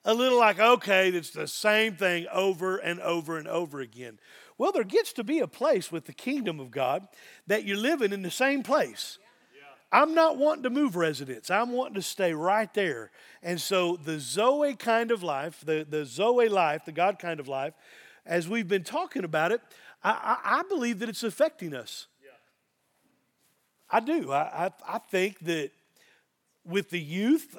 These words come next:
Speaker 1: and what, what, what's being, what is experienced, if you will, what's being lived out,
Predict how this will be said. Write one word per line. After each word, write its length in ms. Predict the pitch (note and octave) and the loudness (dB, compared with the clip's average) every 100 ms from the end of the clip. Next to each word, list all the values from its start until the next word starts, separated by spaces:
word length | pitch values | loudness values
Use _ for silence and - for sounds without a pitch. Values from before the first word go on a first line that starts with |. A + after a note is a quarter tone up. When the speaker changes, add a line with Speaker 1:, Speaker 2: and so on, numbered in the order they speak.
| - | -4
Speaker 1:
and 160 | F3+ | 0
what, 240 | F#3+ G3+ - | 2 0 -2
what, 420 | F3 A3+ F#3+ F#3+ - | -8 -4 -4 -4 -12
what's 380 | E3 F3+ E3+ - | -4 -2 -2 -6
being, 500 | D#3 F#3 E3+ D#3+ C3 _ _ _ - | -8 -4 -4 -6 -14 _ _ _ -4
what 160 | G3 | -2
is 240 | F#3+ F#3 D#3+ | -2 -4 -6
experienced, 840 | - - - F#3+ B3+ C4 A#3+ - | -6 -8 0 2 4 2 0 -4
if 160 | A#3 | -6
you 160 | A3 A#3 | -4 -4
will, 400 | A3+ C4 C#4 C#4 | -2 0 2 2
what's 200 | G#3+ E3 | 0 -2
being 220 | F#3+ F3 | -6 -6
lived 460 | D3+ D#3+ F3+ A3 F3 | -6 0 2 2 2
out, 380 | E3+ A3 C4+ | 0 0 -2